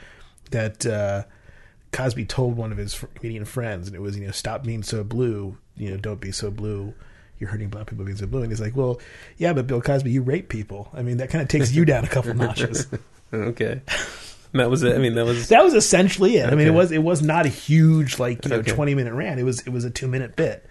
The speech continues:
Speaker 1: uh, that mentioned that, you know, Bill Cosby is, uh, he's a rapist. So
Speaker 2: Right,
Speaker 1: that,
Speaker 2: right.
Speaker 1: you know, his whole moralizing is a little, you know, fails
Speaker 2: Gotcha.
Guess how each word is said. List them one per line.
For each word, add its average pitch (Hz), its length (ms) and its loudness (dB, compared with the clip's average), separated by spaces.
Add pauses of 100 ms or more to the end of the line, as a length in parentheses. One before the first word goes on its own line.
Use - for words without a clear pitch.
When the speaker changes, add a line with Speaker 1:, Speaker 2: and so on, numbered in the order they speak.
(640)
Speaker 1:
uh, 110 240 -4
that 110 140 -4
mentioned 110 360 -6
that, 110 60 -4
you 110 60 -6
know, 104 120 -4
Bill 107 180 -6
Cosby 110 380 -6
is, 104 220 -10 (300)
uh, 117 120 -6 (260)
he's 123 160 -2
a 117 60 0
rapist. - 600 0
So 101 360 0
Speaker 2:
Right, 107 80 -8
Speaker 1:
that, 113 140 -4
Speaker 2:
right. 113 160 -4 (220)
Speaker 1:
you 101 80 -8
know, 104 60 -8
his 120 160 0
whole 113 140 0
moralizing 117 640 0
is 117 80 0
a 117 40 0
little, 110 260 -4 (1600)
you - 80 -6
know, 104 60 -8
fails 120 600 0
Speaker 2:
Gotcha. - 140 -18